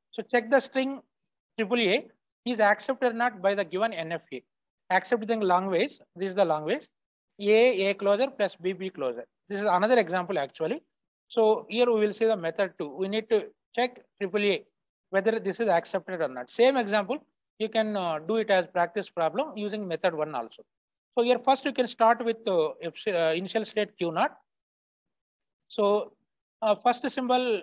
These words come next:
we need to derive A. The possibilities are, uh, in which path, uh, if you will consider, if you will get A.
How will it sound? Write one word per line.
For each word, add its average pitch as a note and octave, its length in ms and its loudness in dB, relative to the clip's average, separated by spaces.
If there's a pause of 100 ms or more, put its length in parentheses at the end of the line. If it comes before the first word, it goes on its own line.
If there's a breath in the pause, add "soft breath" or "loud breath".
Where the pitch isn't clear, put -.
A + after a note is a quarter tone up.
we G#3 120 0
need A3 240 -6
to E3+ 500 0 (680)
derive A3+ 340 0
A. F3+ 440 -2 (480)
The G3 80 0
possibilities A#3 680 2
are, G#3 240 4
uh, F3 220 0
in G3+ 340 -10 (680)
which G#3+ 280 -8 (100)
path, A#3 300 6
uh, C#3 260 -2 (460)
if G#3 160 -10
you A3 60 -4
will G3+ 260 2
consider, G3 600 2 (640)
if G#3 180 -10
you A3 60 0
will G#3 120 2
get G#3+ 180 -2
A. D3+ 240 -4